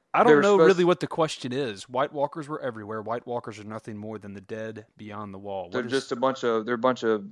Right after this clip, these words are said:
Speaker 2: I guess they're just Craster's sons that are, we don't know what's gonna happen. I don't think we're ever gonna find out what White Walkers were, what their motivations were beyond him wanting to kill Bran personally.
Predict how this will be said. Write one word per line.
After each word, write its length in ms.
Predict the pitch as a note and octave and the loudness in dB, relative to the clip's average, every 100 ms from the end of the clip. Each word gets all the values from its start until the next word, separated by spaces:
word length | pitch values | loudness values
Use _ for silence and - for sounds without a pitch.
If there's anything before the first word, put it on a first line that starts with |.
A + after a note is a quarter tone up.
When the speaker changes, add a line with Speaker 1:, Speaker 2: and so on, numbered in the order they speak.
| B2+ | -2
Speaker 2:
I 80 | B2 | 2
guess 280 | C3 C3 | 2 2
they're 120 | B2 A2+ | -2 0
just 260 | A2+ - | 0 -2
Craster's 440 | - A#2 - A2+ - | 4 4 4 -2 2
sons 300 | A#2+ A2+ A2+ | 4 4 4
that 100 | A2 | 2
are, 100 | G2+ | 2
we 240 | - D3 | 0 4
don't 160 | D3+ D#3+ | 6 8
know 140 | E3 | 6
what's 160 | C3 - | 4 2
gonna 160 | C3 | 2
happen. 280 | C#3+ C#3 G#2+ | 4 4 4
I 40 | |
don't 120 | A2+ B2 | 2 4
think 140 | A#2+ | 4
we're 140 | A#2 | 4
ever 120 | A2+ A2 | 4 2
gonna 60 | |
find 300 | - A2 G#2+ | 2 2 4
out 140 | G#2+ G#2+ | 2 2
what 100 | A2 | 4
White 220 | A2 G#2+ | 4 6
Walkers 520 | A2 A2 A2 G#2+ - | 6 6 2 -4 -8
were, 300 | G2+ G2+ G2 - | -6 -4 -4 4
what 160 | A2 | 6
their 80 | A2 | 8
motivations 640 | G#2+ G#2+ G#2 G#2+ - G#2+ G#2+ | 8 6 8 8 6 0 2
were 200 | G#2+ G2+ | 2 4
beyond 640 | G#2+ G#2+ G#2+ G#2+ G#2 - _ _ _ | 2 4 4 2 0 -4 _ _ _
him 340 | D#3 D3 C#3 | 4 6 8
wanting 220 | C3+ C#3 | 6 6
to 80 | B2+ | 2
kill 260 | - D3 B2+ | 4 6 8
Bran 380 | C#3 C3+ C3 B2+ | 8 6 6 2
personally. 640 | C#3 C3+ D3 C#3 C3+ C3+ | 2 2 0 0 0 -2